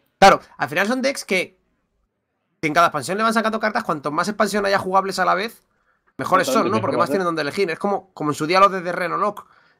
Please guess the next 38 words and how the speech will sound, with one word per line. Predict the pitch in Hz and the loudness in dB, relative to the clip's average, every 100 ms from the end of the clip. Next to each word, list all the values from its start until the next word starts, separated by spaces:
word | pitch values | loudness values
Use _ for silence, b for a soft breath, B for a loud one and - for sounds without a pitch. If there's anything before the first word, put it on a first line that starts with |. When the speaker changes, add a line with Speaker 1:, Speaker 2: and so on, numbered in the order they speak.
| - | -12
Speaker 1:
eh, | 151 156 | -8 -6
y | 151 151 | -6 -6
de | 143 151 143 147 147 143 | -4 -4 -2 -2 -2 -4
Renomage | 139 147 175 185 | -2 -2 -2 -4
y | |
tal. | 160 180 | -4 -2
Cuanto | - 135 147 | 0 0 2
más | 165 | 2
cartas | 202 196 185 | 2 0 -2
hubiera, | 190 208 220 | 0 2 2
mejor, | 185 - 202 | 0 -2 -2
porque | 220 180 | -2 -4
como | 143 143 - | -6 -8 -8
solo | 160 180 | -4 -2
podías | 185 180 | 0 -2
llevar | 180 | 0
una | 180 | 2
copia | 185 190 | 0 0
de | 170 | -4
cada, | 170 185 220 b b - | -2 -2 -2 b b -10
necesitabas | 131 135 175 185 _ - _ _ | -6 -2 -2 -4 _ -20 _ _
más, | 156 165 - - | -2 0 0 -6
más | 151 160 | -2 -2
combinación | 180 170 147 | -2 -4 -4
donde, | 156 147 139 135 131 131 | -4 -2 -2 -2 -2 -4
donde | 135 131 | -4 -2
poder | 135 135 | -2 -2
elegir, | 135 123 156 | -2 -4 -6
¿no? | 139 220 | -8 -10
Y, | 196 135 127 117 123 b b b _ _ - | -10 -8 -8 -8 -10 b b b _ _ -4
y | |
al | 123 | -2
final | 131 156 | 2 2
era | 165 170 170 | 2 2 2
donde | 165 165 | 2 -4
realmente, | 160 165 165 160 160 156 - | -4 -6 -6 -4 -4 -6 -10
donde | 143 147 | -8 -4
realmente | 147 160 175 165 123 | 0 0 0 -4 -6